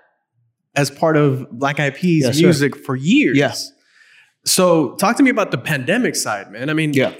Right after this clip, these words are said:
Speaker 1: how, how was it, was it a difficult task to put that together?
Speaker 2: Fortunately, um, the only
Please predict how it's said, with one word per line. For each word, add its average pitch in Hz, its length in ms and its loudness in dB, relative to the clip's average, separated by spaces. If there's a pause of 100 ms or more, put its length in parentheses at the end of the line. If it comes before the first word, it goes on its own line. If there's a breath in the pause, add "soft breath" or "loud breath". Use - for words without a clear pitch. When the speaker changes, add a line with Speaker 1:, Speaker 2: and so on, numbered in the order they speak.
(220)
Speaker 1:
how, 196 420 0
how 147 120 -4
was 151 220 2
it, 160 160 -2
was 147 160 -6
it 143 60 -4
a 139 60 2
difficult 170 420 -4
task 180 300 -4
to 180 60 -8
put 170 160 -10
that 175 160 0
together? 185 460 -4
Speaker 2:
Fortunately, 180 720 2
um, 151 540 -2
the 151 260 0
only 196 400 4